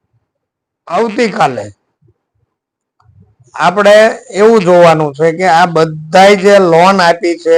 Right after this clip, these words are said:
ડિફોલ્ટર થયા, એન પી એ થયું, બેંક એન બી એફ સી કંપનીએ રિકવરી એજન્ટો મોકલ્યા, બધું જ કર્યું અત્યાર સુધી આખી પ્રોસેસમાં. તો આગળ છે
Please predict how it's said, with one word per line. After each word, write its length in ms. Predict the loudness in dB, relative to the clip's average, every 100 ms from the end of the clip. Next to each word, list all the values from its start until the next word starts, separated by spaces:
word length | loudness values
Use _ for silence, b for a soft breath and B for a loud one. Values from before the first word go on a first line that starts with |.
| 0
ડિફોલ્ટર 680 | -4 -6 -2 -2 -2 -8 -8
થયા, 420 | -8 -6 -4 -4
એન 240 | -6 -12 -14
પી 240 | -10 -6
એ 100 | -6
થયું, 440 | -8 -10 -8 -8 -12 _ _ _ _ -8
બેંક 320 | -6 -4 -6
એન 160 | -6 -6
બી 80 | -4
એફ 180 | -4 -4
સી 160 | -8 -8
કંપનીએ 560 | -6 -8 -8 -8 -6 -6
રિકવરી 540 | -6 -8 -8 -6 -6 -6
એજન્ટો 460 | -2 -2 -2 -2 -6
મોકલ્યા, 440 | -6 -8 -4 -4
બધું 440 | -2 -4 -4 -8 -8
જ 40 |
કર્યું 300 | -6 -6 -6
અત્યાર 320 | -10 -10 -12 -12
સુધી 320 | -14 -14 -12
આખી 240 | -12 -14
પ્રોસેસમાં. 720 | -14 -12 -12 -14 -20 _ -20 _ _ _ _ _ _ _ _ -10
તો 40 |
આગળ 460 | -6 -4 0 2 0
છે 220 | 0 0